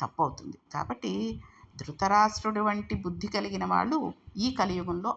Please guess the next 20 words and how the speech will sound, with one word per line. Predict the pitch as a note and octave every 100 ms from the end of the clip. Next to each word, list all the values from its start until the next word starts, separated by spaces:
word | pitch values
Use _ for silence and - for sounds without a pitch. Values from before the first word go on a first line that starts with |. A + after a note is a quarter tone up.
| -
అనేక | C3 D#3 G3+ G#3+
మంది | F#3 F#3 A3
ఉంటారు. | E3+ C#3+ - - - _ - - - - - - - - - _ _ - - _ E3
ముఖ్యంగా | E3 G#3+ A3+ F#3+ D#3+ F#3
మనకిప్పుడు | F#3 E3+ E3 E3 D3
ఆస్తిపాస్తుల | C3 D#3 - G#3 F#3+ G3 G#3
విషయంలోనే | G3 G3 G3 G3 G3 A3
కాదు, | A#3 B2+ - - - - -
అన్ని | D#3 F#3+ B3+
విషయాలలోనూ | A3 F#3+ A#3 A3+ A#3 A3+ B3
అలాగే | F#3+ E3 E3+
ఉంటారు. | C#3+ B2+ G#2 - _ - - - - - - -
తిండి | F3 F3+ F#3
పెట్టే | F#3 F#3 - E3+ E3+
విషయంలో | D#3+ C#3+ C#3+ D3+ C#3+
కూడా | - E3+ C4+ G2+ E3+ - -
ఆ | D#3 D#3+ D3+ C#3 - -
మార్పు | C#3 D#3 - - C3 C3 - - - - -
కనిపిస్తూనే | C#3 D#3+ E3 E3 E3+
ఉంటుంది. | E3+ B2 A#2 A2+ -